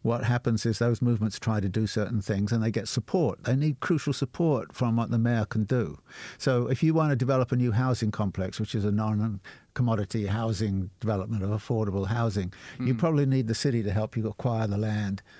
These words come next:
Speaker 1: And, and if the city helps you acquire the land, then the p-, city is doing its job. So there's a, a, a,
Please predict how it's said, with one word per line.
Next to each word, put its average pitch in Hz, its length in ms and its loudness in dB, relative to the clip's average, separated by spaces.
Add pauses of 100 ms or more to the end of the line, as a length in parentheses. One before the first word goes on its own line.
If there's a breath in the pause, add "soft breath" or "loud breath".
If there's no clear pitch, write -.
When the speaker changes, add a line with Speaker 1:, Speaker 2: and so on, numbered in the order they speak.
(160 loud breath)
Speaker 1:
And, 113 420 0
and 110 360 0
if 113 80 -4
the - 80 -2
city 120 260 0
helps 110 260 -2
you 120 60 -4
acquire 104 300 0
the 101 100 0
land, 107 340 0
then 104 300 0
the 98 80 -2
p-, 202 160 -8
city 117 220 0
is 107 80 0
doing 101 220 0
its 90 120 -6
job. 120 240 0
So 143 120 0
there's 120 140 0
a, 123 60 0 (280 loud breath)
a, 120 120 2
a, 127 440 0